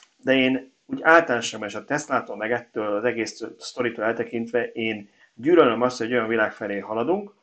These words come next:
ahol mindent olyan szinten hülye biztossá kell tenni, hogy az egyénnek nulla felelőssége van, mindenki más felel azért, hogy ő ne tudjon szándékosan hülyeséget csinálni. Nem, igenis van felelősség az embernek. Most az egy dolog, hogy persze minden cég ír neked egy ilyen hosszú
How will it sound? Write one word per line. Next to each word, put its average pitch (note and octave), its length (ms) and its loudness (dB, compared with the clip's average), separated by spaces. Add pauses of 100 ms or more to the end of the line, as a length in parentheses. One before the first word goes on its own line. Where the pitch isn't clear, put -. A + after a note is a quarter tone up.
(320)
ahol A#2+ 380 2
mindent D3 320 0
olyan D3+ 180 6
szinten A2+ 320 -6
hülye A2+ 220 -2
biztossá G#2+ 520 -6
kell G#2 200 -4
tenni, B2+ 260 -4
hogy B2 180 -6
az A2 160 -6
egyénnek B2 580 -2
nulla B2 340 4
felelőssége A#2 640 -2
van, G3+ 340 0 (560)
mindenki D3+ 500 2
más B2 260 2
felel A2+ 200 -2
azért, C3 260 0
hogy A#2+ 160 -8
ő A#2 60 0
ne A#2 140 0
tudjon A2+ 280 -8
szándékosan G#2 680 -4
hülyeséget F#2+ 520 -10
csinálni. F2+ 380 -16
Nem, B2+ 280 -4
igenis A#2 400 -6
van A#2+ 180 -6
felelősség G2+ 460 -8
az G2 100 -8
embernek. F#2+ 480 -8 (420)
Most D3+ 160 -10
az G#3+ 140 2
egy F3+ 120 2
dolog, D3+ 280 4
hogy B2 120 -16
persze A2+ 320 -4
minden B2+ 380 0
cég A2 340 -4
ír B2 140 -2
neked A2+ 280 -4
egy A2 180 -4
ilyen C3 160 4
hosszú A2+ 680 -2